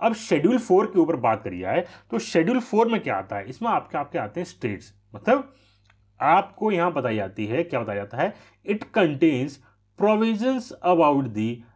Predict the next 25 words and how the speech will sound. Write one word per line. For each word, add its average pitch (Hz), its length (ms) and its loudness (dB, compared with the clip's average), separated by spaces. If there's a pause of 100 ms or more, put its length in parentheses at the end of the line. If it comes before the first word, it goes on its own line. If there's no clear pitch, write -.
(260)
allocation 214 800 0
of 127 140 2
seats 131 520 -2 (600)
for 147 100 4
the 135 160 0
states 190 460 4 (280)
and 120 260 -4 (500)
union 190 300 2 (160)
territories 113 460 -2 (220)
in 120 100 -8
राज्यसभा। 92 720 -10 (520)
इसमें 247 360 0
आपकी 180 280 2
जो 190 80 4
राज्यसभा 143 440 2
होते 107 300 -6
हैं, 147 260 -8 (580)
है 160 40 -4
ना, 247 80 2 (460)
राज्यसभा 131 680 0
के, 107 200 -10
यहाँ 123 160 0
पे 160 120 2
आप 160 140 2
एक, 156 340 -4